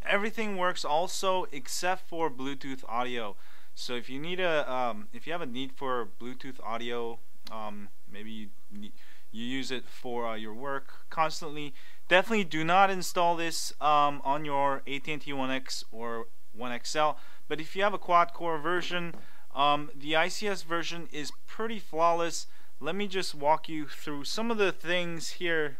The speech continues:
using my one X. I mean, they're both pretty much the same roms. Um, first of all, you get notifications there,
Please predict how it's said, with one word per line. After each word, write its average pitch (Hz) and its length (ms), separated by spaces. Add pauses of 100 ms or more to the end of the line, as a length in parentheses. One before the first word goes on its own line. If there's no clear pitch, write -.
using 135 320
my 120 220
one 113 240
X. 117 320
I 143 60
mean, 151 120
they're 147 140 (180)
both 175 300
pretty 202 160
much 175 180
the - 80
same 127 280
roms. 117 360 (840)
Um, 165 220
first 214 280
of 226 100
all, 214 160
you 185 60
get 175 220
notifications 160 1120
there, 170 500